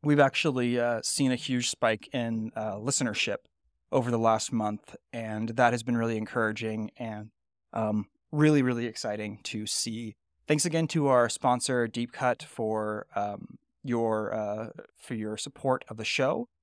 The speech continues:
Um, you can get ten percent off your first order of record displays or accessories using the code T P A ten at checkout.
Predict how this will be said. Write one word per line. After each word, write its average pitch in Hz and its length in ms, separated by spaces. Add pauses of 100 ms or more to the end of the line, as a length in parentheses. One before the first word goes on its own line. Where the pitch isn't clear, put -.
(200)
Um, 117 240
you 127 100
can 131 140
get 127 160
ten 139 160
percent 127 260
off 120 180
your 117 60
first 120 320
order 123 300
of 107 400
record 127 540
displays 135 840
or 110 300
accessories 147 680
using 120 240
the 113 80
code 120 340
T 131 220
P 127 180
A 113 140
ten 131 320
at - 120
checkout. 147 500